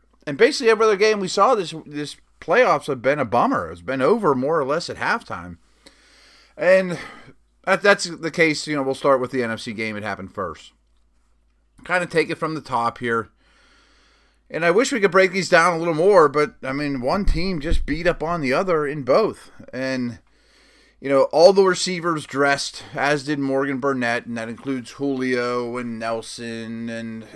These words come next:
Adams and a bunch of guys that weren't a hundred percent.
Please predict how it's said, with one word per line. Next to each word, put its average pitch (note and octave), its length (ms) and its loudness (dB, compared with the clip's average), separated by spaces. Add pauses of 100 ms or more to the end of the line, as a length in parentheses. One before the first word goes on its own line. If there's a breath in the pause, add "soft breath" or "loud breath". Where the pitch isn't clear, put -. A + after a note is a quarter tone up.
(120)
Adams A2+ 840 -4
and B2 100 -10
a A#2+ 40 -10
bunch D#3+ 320 -4
of C3 80 -10
guys A#2+ 380 -4
that A2+ 140 -10
weren't B2 280 -8
a B2 80 -6
hundred A#2+ 320 -8
percent. G#2+ 480 -10